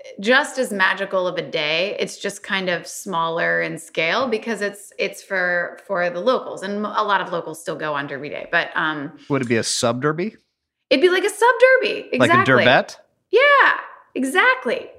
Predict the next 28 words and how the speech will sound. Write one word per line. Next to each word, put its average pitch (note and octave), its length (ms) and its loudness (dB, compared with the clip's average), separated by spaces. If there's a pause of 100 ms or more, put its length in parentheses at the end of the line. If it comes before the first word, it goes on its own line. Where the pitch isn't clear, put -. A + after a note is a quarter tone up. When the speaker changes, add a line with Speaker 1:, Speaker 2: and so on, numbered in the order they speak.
(500)
Speaker 1:
Um, G#3+ 440 2 (160)
and C#4+ 120 4
I F4 220 -2
thought, G4+ 240 0
I F4+ 180 2
love F#4 180 2
that F4+ 200 -2
day. F3+ 240 0
I F3+ 80 -4
feel C#4 180 -2
like D#4 140 -2
it's A#3+ 140 -6
really, B3 320 0
really, A3 300 -2
really G3+ 240 -4
special F3 560 -6
for, D#3+ 640 -2 (540)
uh, F3+ 460 0
Louisvillians. G3 920 -2 (160)
Um, F#3+ 600 -2 (120)
and G#3+ 160 0
my G#3+ 180 0
family B3+ 560 -2
always A3 360 -2
had G3 600 -2
a F3 300 -4
party. E3 520 -6 (420)
So E3+ 800 -2